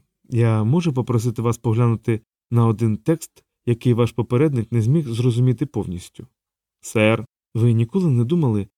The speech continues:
звідки взялося слово "політик"?" спитав Патрицій. "А ще є комітет сонцесяйного притулку", пояснювала леді Ремкін за обіднім столом.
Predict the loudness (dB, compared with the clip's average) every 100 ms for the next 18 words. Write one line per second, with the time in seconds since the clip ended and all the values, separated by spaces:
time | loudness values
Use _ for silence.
0 | _ -12 -2 -2 -2 -4 0 0 0 -4
1 | -2 0 0 -2 -2 0 0 -4 -16 _
2 | _ _ _ -14 -2 0 0 -4 -2 -4
3 | -4 -14 -18 -20 _ _ _ _ _ _
4 | _ _ _ _ _ _ _ _ _ _
5 | _ _ _ _ _ _ _ _ _ _
6 | _ _ _ _ _ _ _ _ _ _
7 | _ _ _ _ _ _ _ _ _ 0
8 | 4 4 4 2 2 2 2 4 0 0
9 | -4 0 2 0 2 2 4 2 2 0
10 | 0 0 0 -4 -8 _ _ _ 2 4
11 | 2 0 2 4 4 2 4 2 2 0
12 | -2 0 2 2 2 0 -2 -2 -4 -4
13 | -6